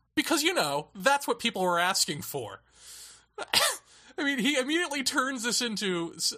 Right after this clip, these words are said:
you know, a way for him to get on a soapbox. But this is brilliant. Uh, so these are Alfred Weber's opinions on the current state of exopolitics. One, exopolitics is a nascent science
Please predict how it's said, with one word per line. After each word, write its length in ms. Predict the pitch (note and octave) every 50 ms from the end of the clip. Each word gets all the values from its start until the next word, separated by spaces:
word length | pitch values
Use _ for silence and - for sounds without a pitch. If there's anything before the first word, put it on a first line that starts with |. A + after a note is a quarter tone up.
| - _ -
you 120 | G3+ G3
know, 300 | F3 E3 D3+ D3 D3+ D3+ - _
a 100 | - D#3
way 240 | D3+ D#3+ E3+ F#3 F#3+
for 200 | F#3 - F3 D3
him 260 | E3 E3 E3 D#3+ D#3
to 300 | - - D3 C#3 C3+ C#3
get 180 | B2+ D3 D3
on 140 | D3+ C#3+ C#3
a 20 | B2+
soapbox. 680 | - - C3+ C3+ B2+ - B2 A2+ A2+ A2+ - - - - _ _ _ _ _ - - _ _
But 80 | G3+ F#3
this 120 | D#4 B3+
is 120 | C#4+ C4+ G#3+
brilliant. 360 | - A3 F3 C#3+ A#2+ A#2 A2+ _ _ _ _ _ _ _ _ _ _ _ _ _
Uh, 160 | - C3 C3+ C3+
so 180 | - G3 F3+
these 220 | E3 F3+ B3+ D4 B3
are 100 | A#3+ -
Alfred 320 | F3+ F#3+ F#3+ - G3 E3
Weber's 320 | D3+ D3+ C#3+ D3 C#3+ C3
opinions 540 | C3+ A#2 - E3+ D3+ C#3 C3+ B2+ B2 B2 A#2
on 120 | C3 B2 A#2+
the 60 | A#2+
current 220 | A#2 - C#3 B2+
state 100 | - C#3+
of 80 | B2+ A#2
exopolitics. 640 | A#2+ A#2 - - C3+ A2 - - A#2+ - - - - -
One, 340 | F3+ A#3 A#3+ D#3+ A2+ A2+ - _ _ _ _ _ _ _ _ _ _ _
exopolitics 720 | - G#3+ A3 - A3+ - - G3 F#3+ F#3+ - G#3+ G3 - -
is 120 | C#3 B2+
a 20 |
nascent 420 | C3+ C3+ C#3+ F3+ F3+ - G3 - -
science 840 | - - - F3 E3 G3 G#3 E3+ B2+ C3+ E3+ - - - - -